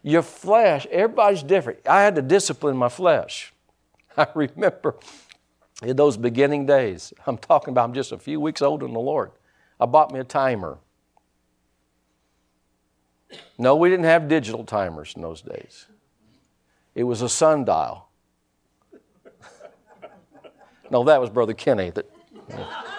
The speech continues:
no. Anybody remember those timers, those white timers, kitchen timers with a dial?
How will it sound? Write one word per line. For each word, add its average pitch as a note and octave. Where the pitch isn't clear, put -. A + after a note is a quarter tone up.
no. C#3+
Anybody G3+
remember G#3+
those F3+
timers, F#3
those D3+
white E3
timers, D#3+
kitchen C#3+
timers C#3+
with A#2+
a A#2+
dial? B2+